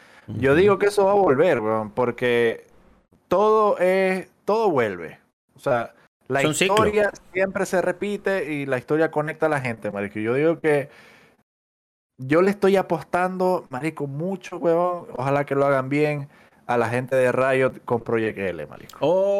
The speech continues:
Speaker 2: Oh,
Speaker 1: Porque
Speaker 2: es, eh, pero es que ese, ese,
Speaker 1: porque
Speaker 2: ese,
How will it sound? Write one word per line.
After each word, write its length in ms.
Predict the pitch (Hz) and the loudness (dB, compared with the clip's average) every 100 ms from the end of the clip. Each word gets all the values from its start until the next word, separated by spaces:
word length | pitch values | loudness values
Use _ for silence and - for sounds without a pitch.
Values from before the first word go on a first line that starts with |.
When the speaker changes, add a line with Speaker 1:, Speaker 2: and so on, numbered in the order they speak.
| 202 202 | 0 0
Speaker 2:
Oh, 1300 | 202 202 202 202 202 202 202 202 202 202 202 208 110 | 0 0 0 0 -2 0 -2 -2 -2 -2 -2 -2 -2
Speaker 1:
Porque 160 | 110 107 | -2 -2
Speaker 2:
es, 100 | 113 | -2
eh, 360 | 113 110 151 139 | 0 2 0 -2
pero 180 | 147 151 | 0 0
es 80 | 147 | -2
que 100 | 180 | -2
ese, 180 | 233 226 | 0 -2
ese, 120 | 226 135 | -2 0
Speaker 1:
porque 140 | 120 | 0
Speaker 2:
ese, 320 | 110 - - | 0 0 -4